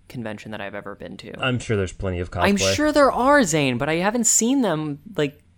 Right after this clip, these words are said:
Speaker 1: as far as I can tell. They're all dressing up as a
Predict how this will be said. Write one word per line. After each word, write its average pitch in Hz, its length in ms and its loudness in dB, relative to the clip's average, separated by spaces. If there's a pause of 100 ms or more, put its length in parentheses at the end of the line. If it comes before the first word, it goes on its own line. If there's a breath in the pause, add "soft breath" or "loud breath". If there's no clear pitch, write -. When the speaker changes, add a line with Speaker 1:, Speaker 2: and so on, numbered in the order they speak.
(260)
Speaker 1:
as 147 120 -4
far 151 220 0
as 139 80 -4
I 156 160 -4
can 147 160 -6
tell. 123 400 -10 (1600)
They're 175 140 6
all 208 100 8
dressing 220 320 4
up 226 160 -2
as 226 180 2
a 226 440 2